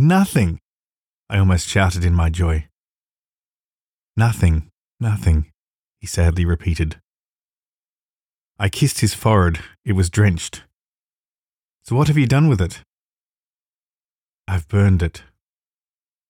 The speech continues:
"Burned it?" It was now or never.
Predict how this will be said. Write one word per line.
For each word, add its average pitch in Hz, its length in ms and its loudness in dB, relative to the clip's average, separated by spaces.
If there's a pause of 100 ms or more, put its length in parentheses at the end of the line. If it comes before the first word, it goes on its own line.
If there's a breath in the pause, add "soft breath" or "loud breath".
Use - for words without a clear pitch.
(760)
"Burned 165 260 2
it?" - 240 -4 (800)
It 95 60 -10
was 92 160 -4
now 92 300 2
or 95 140 -4
never. 87 400 0